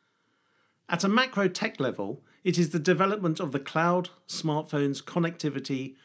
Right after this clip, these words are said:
robotics and automation that has propelled the growth of e-commerce and the rise of Amazon,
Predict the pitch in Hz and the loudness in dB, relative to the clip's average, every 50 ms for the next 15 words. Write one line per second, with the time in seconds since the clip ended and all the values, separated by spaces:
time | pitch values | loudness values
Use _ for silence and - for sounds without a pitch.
0 | _ _ _ _ - 151 147 131 - 185 175 175 - 170 170 - - 180 160 147 | _ _ _ _ 0 2 2 4 4 2 2 2 0 -2 -2 -4 -4 -4 -4 -2
1 | - 185 185 170 170 - 151 151 151 151 135 - - 117 98 - - _ _ _ | 0 2 2 2 2 0 0 0 2 0 0 -2 -4 -6 -6 -8 -12 _ _ _
2 | _ _ _ _ _ _ _ _ _ _ - 165 147 156 147 - - 165 151 - | _ _ _ _ _ _ _ _ _ _ -2 0 0 0 0 0 2 0 0 2
3 | - 175 180 180 175 180 147 - 151 147 139 135 135 - 127 139 156 160 147 143 | 2 2 2 2 2 0 -2 0 0 0 0 -2 -4 -6 -6 -4 -2 -4 -4 -4
4 | - - 127 110 101 95 92 - - - - 139 120 117 123 123 123 123 117 - | -4 -6 -4 -4 -4 -6 -8 -10 -12 -10 -8 -6 -4 -4 -4 -4 -4 -4 -6 -8
5 | 117 - - 143 139 139 127 110 113 117 110 101 101 | -8 -6 -4 -4 -2 -2 -4 -4 -4 -4 -6 -6 -8